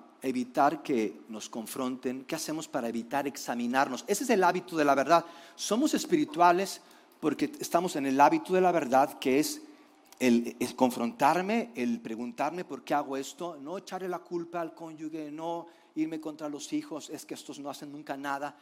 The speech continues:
sino yo confrontarme. ¿No será que? Porque esto es lo que pasa usualmente, mis amados. Nuestros hijos son nuestro reflejo. Pero no nos damos cuenta de que, no nos damos cuenta que son nuestro reflejo. Ellos son unos rebeldes, ellos no cambian. Y de hecho,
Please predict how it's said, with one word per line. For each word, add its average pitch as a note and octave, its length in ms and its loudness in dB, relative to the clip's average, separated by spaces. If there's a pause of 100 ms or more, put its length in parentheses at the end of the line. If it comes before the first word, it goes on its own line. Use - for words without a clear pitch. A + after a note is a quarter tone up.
(200)
sino D3 260 -8
yo G3 160 -6
confrontarme. E3+ 760 -10 (440)
¿No D3 120 -8
será A3 300 -2
que? F#3+ 200 -10 (120)
Porque F3+ 200 -4
esto A#3+ 140 -4
es A#3+ 80 -10
lo G#3+ 120 -6
que - 80 -14
pasa G3 240 -6
usualmente, G3 420 -10
mis A#2+ 140 -12
amados. A#2+ 340 -12 (400)
Nuestros C#3 420 -6
hijos A3 220 -4
son G3 140 -8
nuestro E3+ 280 -8
reflejo. D#3 540 -6 (1300)
Pero C#3 180 0
no G#3 60 0
nos B3+ 120 0
damos G#3+ 240 -2
cuenta E3+ 300 -4
de B2 140 -4
que, B2+ 80 -6 (180)
no D#3+ 100 -2
nos G3 120 2
damos F#3+ 240 0
cuenta D#3 240 0
que A#2+ 80 -6
son C3+ 140 -4
nuestro A#2+ 200 -4
reflejo. G#2+ 540 -2 (440)
Ellos A#3 540 0
son D3+ 220 -6
unos C3+ 220 -6
rebeldes, B2 560 -2 (220)
ellos G#3 420 4
no C3+ 200 -8
cambian. F3+ 480 -2 (480)
Y C#3 120 -2
de E3+ 100 8
hecho, G#3 400 2